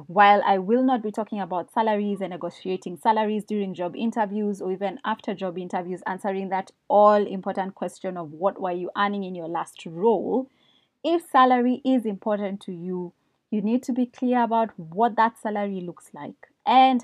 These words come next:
how you'll actually come and negotiate it. And then, of course, if you're in the later years and you're thinking that maybe you need to take all your expertise and repackage it, I hear this from people who've worked ten, fifteen, twenty years, and they're saying, "You know what?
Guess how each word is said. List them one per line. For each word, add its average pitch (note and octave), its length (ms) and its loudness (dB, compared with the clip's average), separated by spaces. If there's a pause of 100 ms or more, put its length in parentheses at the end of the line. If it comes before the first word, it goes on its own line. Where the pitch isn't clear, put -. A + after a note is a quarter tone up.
how G#3 60 2
you'll F#3+ 240 -2
actually F3+ 300 -10
come E3 200 -10
and - 240 -12
negotiate - 720 -10
it. - 180 -20 (520)
And C4+ 140 2
then, C#4 100 2
of C4+ 140 -2
course, C#4 220 0
if B3 160 -2
you're A3+ 120 0
in A3 100 -4
the G#3 100 -2
later B3+ 340 0
years A3+ 340 0
and G3 160 -4
you're F#3 140 -8 (160)
thinking A3 380 -4
that - 160 -4
maybe G3+ 260 -4
you A3 100 -2
need G3+ 220 -6
to - 80 -12
take G3+ 300 -4
all G#3+ 160 4
your A#3+ 180 2
expertise G3+ 720 -4
and G3 160 -6
repackage G3 640 -4
it, E4+ 220 -6 (280)
I G3 120 0
hear A#3+ 340 2
this A3 220 -4
from G3 180 -4
people G#3+ 300 -4
who've G#3+ 200 -6
worked G3 360 -6
ten, G#3+ 220 -2
fifteen, G3+ 520 -6
twenty G3 380 -8
years, A#3 340 2
and F#3+ 180 -6
they're F#3+ 120 -2
saying, G3+ 300 -4
"You G#3 80 -4
know A#3 140 0
what? - 360 -6